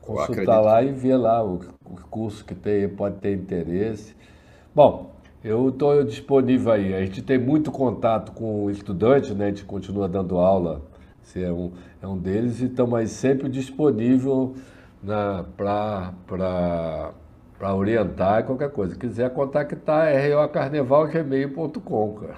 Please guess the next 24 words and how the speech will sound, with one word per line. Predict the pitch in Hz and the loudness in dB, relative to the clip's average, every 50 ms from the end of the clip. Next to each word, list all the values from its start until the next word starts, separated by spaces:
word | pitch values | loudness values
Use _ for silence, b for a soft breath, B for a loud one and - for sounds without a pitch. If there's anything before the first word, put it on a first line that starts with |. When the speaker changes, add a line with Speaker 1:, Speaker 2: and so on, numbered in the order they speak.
| - - - | -6 -2 -2
Speaker 2:
<laughs> | 175 - - - 226 - - - - - - - - B B B B 101 | -2 0 0 0 0 0 -2 -4 -14 -18 -20 -20 -20 B B B B -6
Speaker 1:
Vou | 104 117 120 120 | -4 -4 -2 0
pôr | 131 131 127 | 0 0 0
aqui | 123 110 104 120 | 0 -2 -2 0
Speaker 2:
Pode | 110 | 0
Speaker 1:
depois | 107 123 110 110 113 | 0 0 0 0 0
Speaker 2:
entrar | |
Speaker 1:
na | 123 135 | 0 0
Speaker 2:
em | 131 | 0
Speaker 1:
tela | - - 101 101 107 101 | 0 0 0 2 0 0
Speaker 2:
con-, | |
Speaker 1:
o | 95 90 98 | -2 -4 -8
seu | - - - 101 | -8 -8 -8 -6
e-mail. | 101 98 95 101 110 131 139 117 101 - - - - - - - b b b b b b _ _ | -4 -4 -2 0 0 2 2 0 -2 -4 -10 -20 -20 -20 -20 -20 b b b b b b _ _
Speaker 2:
pode | - 117 117 117 127 | -4 -2 0 0 0
entrar | 131 131 - 135 135 | -2 0 0 0 0
em | 131 | 0
contato | 131 139 131 123 127 127 117 117 117 - | 0 0 0 0 2 2 2 2 2 -2
aqui | 120 - - 113 - | -6 -4 -4 -4 -4
que | 113 143 | -2 -4
a | 135 | -4
gente | 123 - - | -4 -6 -8
tenta | - 135 127 120 123 135 131 | -4 -2 -2 0 0 0 0
ajudar. | 127 127 147 147 101 - 92 87 90 - | 0 -2 -4 -4 -4 -2 -2 -2 -4 -6